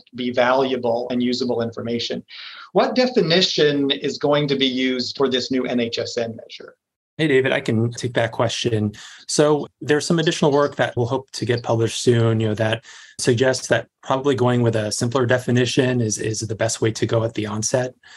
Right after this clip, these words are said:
Speaker 2: So it'll be, you know, a positive blood culture for a pathogenic bacteria or fungi starting at hospital day four or later.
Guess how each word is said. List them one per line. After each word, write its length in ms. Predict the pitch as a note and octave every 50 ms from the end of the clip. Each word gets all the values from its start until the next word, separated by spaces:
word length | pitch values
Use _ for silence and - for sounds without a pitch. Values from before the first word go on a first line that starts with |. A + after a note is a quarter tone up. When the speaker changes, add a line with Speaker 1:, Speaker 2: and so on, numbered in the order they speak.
| - - - - -
Speaker 2:
So 260 | - - B2 A#2+ B2+
it'll 180 | C3 C#3 B2+
be, 240 | A#2+ C#3 C3+ C3+ C3+
you 200 | C3+ C3+ C3 B2
know, 100 | A2+ A2+
a 40 | A2+
positive 400 | - - C3 B2+ B2 C3 B2 B2+
blood 220 | A#2 B2+ A#2+ A#2+
culture 420 | - - A#2+ A2+ - - A#2+ A#2 A2
for 480 | - - A#2 A2 A2 A2 A2 A2 A2
a 300 | - A2+ G#2+ G#2 G2+ G2+ - - - - - _ _
pathogenic 720 | - B2+ A#2+ - A2+ B2 A#2+ A2+ A#2 A2+ A2+ A2+ - - -
bacteria 800 | - A2+ - - - - B2+ A#2+ A#2 A2+ A2+ A2 A2 A2 A2 G#2+
or 200 | A2+ - A#2 A2+
fungi 720 | - - A2+ A2+ G#2+ G2+ A2 G#2 G#2 G#2 G#2 G#2 G#2 G#2 - - - - _ -
starting 480 | - - A#2+ A2+ A2 A2+ A2 G#2+ - -
at 460 | A2+ G#2 G#2 G#2+ G2 - - - - - _ _
hospital 400 | - A2+ A2 - - A#2 A#2 G#2+
day 240 | G2+ A2+ G#2+ G#2 G#2+
four 420 | - - - A#2+ A2 G#2 G#2+ A#2
or 120 | A#2 G#2+ G#2
later. 480 | G#2+ G#2+ G#2 G#2+ A2+ A#2 B2 - -